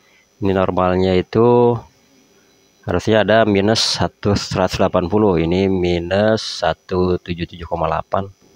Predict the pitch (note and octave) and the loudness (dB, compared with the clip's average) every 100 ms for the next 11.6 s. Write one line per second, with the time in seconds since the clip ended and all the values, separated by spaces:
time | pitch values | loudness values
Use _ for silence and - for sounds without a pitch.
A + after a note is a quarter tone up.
0 | _ - - - _ - E2+ F2+ F2+ F2 | _ -20 -20 -20 _ -10 0 2 2 0
1 | - F2+ F2 E2+ - E2 G#2 F#2 E2+ F2+ | -2 -2 0 -2 0 -2 -2 -2 -2 -2
2 | G2+ G#2 - _ _ _ _ _ _ _ | -2 -4 -10 _ _ _ _ _ _ _
3 | _ - _ F2+ F2+ G2 G2+ F#2+ G2 A2 | _ -20 _ -4 0 2 2 2 4 4
4 | G#2+ A2 G#2+ G#2 - F2+ - G2 - F2+ | 4 4 2 0 -2 -4 -4 -10 -4 -6
5 | - F2 F2+ G2+ A2 A2 G#2+ - F2+ - | -4 0 2 2 2 2 -2 -4 -4 -4
6 | - F#2 - G#2 G2+ F#2 - G2 A#2 - | -6 -6 -2 0 2 0 0 0 0 -4
7 | _ _ _ _ _ _ _ _ _ _ | _ _ _ _ _ _ _ _ _ _
8 | _ _ _ _ _ _ _ _ _ _ | _ _ _ _ _ _ _ _ _ _
9 | _ _ _ _ _ G#2 F#2+ F#2 F#2 F#2 | _ _ _ _ _ -6 -2 0 2 4
10 | F#2 F#2 F#2 F#2 G#2+ - - - - - | 4 2 2 2 2 0 -2 -6 -8 -12
11 | - _ G2 F2 F2 | -18 _ -6 0 0